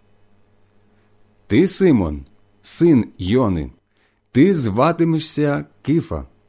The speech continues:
що у перекладі означає Петро, тобто скеля. Другого дня вирішив піти в Галилею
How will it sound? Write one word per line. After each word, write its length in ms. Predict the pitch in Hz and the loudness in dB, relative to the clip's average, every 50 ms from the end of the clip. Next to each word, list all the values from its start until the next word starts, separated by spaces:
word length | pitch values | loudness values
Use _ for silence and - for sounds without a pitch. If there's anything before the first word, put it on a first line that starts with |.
| _ _ _ _ _ _ _ _ _ _ | _ _ _ _ _ _ _ _ _ _
що 280 | - - - - 117 113 | -12 -10 -4 -2 -2 -2
у 200 | - - 131 - | -2 -2 -6 -4
перекладі 640 | - 87 80 90 123 165 165 180 175 160 165 180 | -4 -4 -2 -2 -2 -2 -2 -4 -4 -4 -4 -4
означає 880 | - - 156 139 143 151 151 143 - - 147 143 139 135 123 120 117 123 - _ _ _ _ | -6 -6 -8 -6 -6 -6 -6 -6 -6 -6 -6 -6 -4 -4 -6 -6 -8 -12 -16 _ _ _ _
Петро, 520 | - 110 113 - - 98 87 82 73 67 - _ _ _ _ _ _ _ _ _ _ _ _ | -8 -8 -6 -6 -6 -6 -4 -6 -6 -8 -12 _ _ _ _ _ _ _ _ _ _ _ _
тобто 520 | - 87 95 110 - - - 143 147 151 151 _ _ - _ _ _ _ _ _ _ _ | -4 -4 -4 -4 -4 -6 -6 -4 -4 -6 -8 _ _ -20 _ _ _ _ _ _ _ _
скеля. 560 | - - - - 101 92 87 78 69 65 65 - _ _ _ _ _ _ _ _ _ _ _ _ _ _ _ _ _ _ _ _ _ _ _ _ _ _ _ _ _ _ _ _ _ _ _ _ _ _ _ 214 214 _ _ _ _ _ _ _ _ _ _ _ _ _ _ _ _ _ _ _ _ _ _ - | -10 -10 -8 -6 -6 -6 -6 -6 -8 -10 -14 -18 _ _ _ _ _ _ _ _ _ _ _ _ _ _ _ _ _ _ _ _ _ _ _ _ _ _ _ _ _ _ _ _ _ _ _ _ _ _ _ _ _ _ _ _ _ _ _ _ _ _ _ _ _ _ _ _ _ _ _ _ _ _ _ -8
Другого 540 | - 110 110 151 190 196 190 180 131 135 131 | -2 2 4 6 6 8 6 6 6 4 4
дня 440 | 101 110 131 160 185 180 135 92 80 - _ _ - | 4 4 4 4 2 0 -2 -4 -8 -14 _ _ -14
вирішив 600 | 95 80 90 151 202 208 220 196 - 208 196 - | -6 0 2 2 4 2 2 0 -2 -2 -4 -2
піти 320 | - 160 151 156 180 202 | -2 -2 0 0 0 0
в 100 | 185 165 | 0 0
Галилею 720 | 147 175 180 180 185 175 135 117 104 95 87 82 80 73 | 0 0 2 4 4 4 4 2 2 0 0 -2 -4 -6